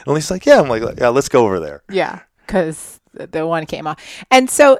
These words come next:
Speaker 2: you know, t-, just as a side note, when it comes to buying lingerie, it's okay if you have to send something back or return something
Speaker 1: Yep.
Speaker 2: because being in that place, you wanna be comfortable and you want it to be something you like. But, you know, talking about what it looks like for,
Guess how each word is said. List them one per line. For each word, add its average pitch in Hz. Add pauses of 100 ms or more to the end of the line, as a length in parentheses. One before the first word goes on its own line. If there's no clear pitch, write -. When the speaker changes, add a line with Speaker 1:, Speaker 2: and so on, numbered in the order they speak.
Speaker 2:
you 262
know, 240
t-, 233
just 269
as 233
a 196
side 185
note, 175
when 208
it 220
comes 262
to 226
buying 202
lingerie, 185
it's 214
okay 233
if 262
you 220
have 214
to 214
send 208
something 196
back 190
or 185
return 185
something 277 (320)
Speaker 1:
Yep. 185
Speaker 2:
because 214
being 208
in 196
that 185
place, -
you 196
wanna 180
be 185
comfortable 180
and 165
you 165
want 160
it 160
to -
be 170
something 165
you 156
like. -
But, - (300)
you 220
know, 202 (200)
talking 254
about 196 (240)
what 190
it -
looks 180
like 190
for, 175